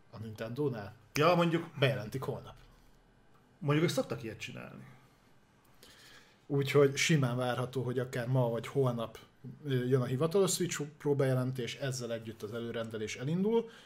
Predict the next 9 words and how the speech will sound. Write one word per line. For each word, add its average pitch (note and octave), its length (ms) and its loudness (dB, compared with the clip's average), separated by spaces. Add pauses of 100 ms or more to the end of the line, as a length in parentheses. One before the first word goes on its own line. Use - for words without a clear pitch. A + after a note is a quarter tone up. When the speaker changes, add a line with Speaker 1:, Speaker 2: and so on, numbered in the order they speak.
Speaker 1:
Ugye B2+ 160 0
erről B2+ 160 0
beszéltünk, C3 560 2
hogy, B2+ 280 -2 (380)
ö, B2+ 540 2
rebesgették B2+ 640 0
a C3 60 2
szeptemberi, A#2+ 920 -2 (680)
ö, A2+ 300 -6